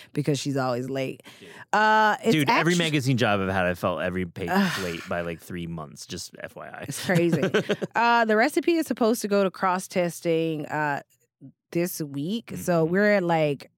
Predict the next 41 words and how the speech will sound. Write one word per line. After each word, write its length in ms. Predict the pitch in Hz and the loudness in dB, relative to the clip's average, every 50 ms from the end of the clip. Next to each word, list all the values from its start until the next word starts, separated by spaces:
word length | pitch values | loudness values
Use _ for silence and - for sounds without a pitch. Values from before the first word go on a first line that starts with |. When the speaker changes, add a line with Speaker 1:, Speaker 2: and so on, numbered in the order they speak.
| _ _ _ _ _ _ | _ _ _ _ _ _
Speaker 1:
three 320 | - - 156 160 170 190 190 | -8 -4 -2 0 2 2 4
days 360 | 185 175 180 180 180 180 165 | 4 4 4 4 2 0 0
before 420 | 160 160 151 - - 165 170 160 147 | -2 -4 -4 -4 -2 0 2 2 2
I 200 | 135 151 160 160 | 0 0 -2 -2
need 220 | 160 165 156 156 | -2 -4 -4 -4
to 80 | - 165 | -6 -8
have 380 | 147 - 165 160 160 165 156 160 | -6 -4 -2 0 0 0 0 0
it 100 | 147 - | -2 -2
in 180 | 147 147 143 | -4 -6 -6
hand 680 | 135 131 156 151 151 151 151 151 151 151 147 151 - - - - - - _ _ - | -8 -8 -6 -4 -4 -2 -2 -2 -2 -2 -4 -6 -8 -10 -18 -20 -20 -20 _ _ -14
to 80 | - 156 | -10 -8
be 160 | 143 165 - _ | -8 -10 -10 _
edited 680 | - 196 208 196 190 190 185 185 180 180 180 175 175 - - _ _ - | -2 -2 0 0 2 2 2 2 4 4 2 2 0 -2 -6 _ _ -16
and 520 | - - 156 156 151 151 151 151 143 - - _ _ _ _ _ _ _ _ _ _ _ _ - | -10 -6 -6 -4 -4 -4 -6 -6 -8 -10 -14 _ _ _ _ _ _ _ _ _ _ _ _ -16
head 380 | - - - 202 208 202 185 | -8 -2 0 2 2 2 2
notes 480 | 185 190 190 185 185 180 165 - - 180 | 2 4 4 4 4 2 0 -4 -4 -2
looked 300 | 185 185 180 - - 185 | -2 -2 -2 -2 0 0
at. 440 | 185 175 170 170 165 165 165 165 - _ - - - - _ - | 2 4 4 4 4 4 2 2 -2 _ -14 -20 -20 -14 _ -2
My 340 | 165 175 175 185 202 214 240 | 0 2 2 4 2 2 2
head 300 | 208 247 226 226 220 226 | 2 2 2 2 2 2
notes, 320 | 220 220 220 220 220 - | 2 2 2 0 -2 -4
which 180 | 180 170 - 175 | -4 -4 -2 -2
are 80 | 165 | -2
s-, 160 | 170 151 - - - - | -2 -4 -8 -12 -10 -6
completely 640 | - 165 165 - - - 185 196 214 185 170 190 175 | -4 -4 -4 -4 -2 0 2 2 2 2 2 0 0
different 340 | 147 156 170 170 - 175 165 | 2 2 0 0 0 -4 -4
from 80 | 202 | -4
Speaker 2:
Yeah. 100 | 190 - 165 | -2 0 2
Speaker 1:
what 140 | 170 156 - | 2 2 2
people 260 | - 196 160 160 165 | 0 0 0 0 -2
will 60 | 160 | -2
see 300 | 151 - - 170 165 143 | -2 -2 -2 -2 -2 -2
in 140 | - 151 160 | 0 0 -2
the 80 | 156 143 | -2 -2
print 300 | - - - 175 - 131 | -4 -4 -4 -4 -2 0
magazine. 540 | 180 180 175 175 165 175 180 180 180 175 - - - - - - - - | 0 2 2 2 2 2 2 2 0 0 -2 -6 -12 -16 -18 -20 -6 -2
They'll 180 | - 170 170 | 0 2 2
see 200 | 165 - - 175 | 2 2 2 2
a 80 | 165 151 | 2 2
version, 640 | 139 147 151 156 156 156 147 143 151 151 147 143 139 | 2 2 2 4 4 4 2 0 0 0 0 -2 -2
um, 340 | 139 139 143 139 135 - | -2 -4 -4 -4 -6 -8